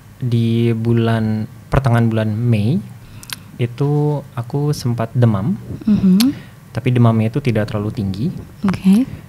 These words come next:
Speaker 1: Eh, dan aku berpikir, "Oh, mungkin kecapean." Biasanya kan
Speaker 2: Mhm.
Speaker 1: kalau udah demam tuh biasanya ada hubungan dengan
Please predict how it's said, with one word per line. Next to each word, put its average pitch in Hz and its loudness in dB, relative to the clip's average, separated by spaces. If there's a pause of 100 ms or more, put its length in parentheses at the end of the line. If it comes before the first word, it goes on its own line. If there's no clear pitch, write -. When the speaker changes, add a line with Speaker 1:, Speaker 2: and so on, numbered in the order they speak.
(120)
Speaker 1:
Eh, 104 -4
dan 107 -2
aku 131 0
berpikir, 123 2
"Oh, 147 4
mungkin 143 0 (320)
kecapean." 104 -4 (160)
Biasanya 107 -2
kan 107 2
Speaker 2:
Mhm. 98 4
Speaker 1:
kalau 98 2
udah 101 -4
demam 107 0
tuh 123 -2
biasanya 117 -2
ada 104 -6
hubungan 104 -4
dengan 101 -4